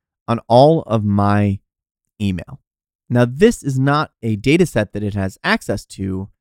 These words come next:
normally because it's not publicly available. It's something private. You could also imagine all sorts of other proprietary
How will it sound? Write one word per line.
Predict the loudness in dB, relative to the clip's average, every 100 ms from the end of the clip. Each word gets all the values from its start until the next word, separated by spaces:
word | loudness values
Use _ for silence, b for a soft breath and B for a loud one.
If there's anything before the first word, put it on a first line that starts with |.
| -2
normally | 2 4 4 0
because | -2 -2 0 0 -2 -8
it's | -6 -4
not | -4
publicly | -2 -4 -4 -8 -8 -6
available. | -2 0 0 -4
It's | -12
something | -12 -12 -14
private. | -8 -4 -4 -6 -18 _ _ _ -12
You | -4
could | 2
also | 2 2 -2
imagine | -2 0 0 0 -2 -2 -6 _ _ _ _ _
all | 4 6 6
sorts | 4 0 0
of | 0
other | 2 0
proprietary | -4 -10 -6 -4 -2 -2 -4 -4 -4 -6 -10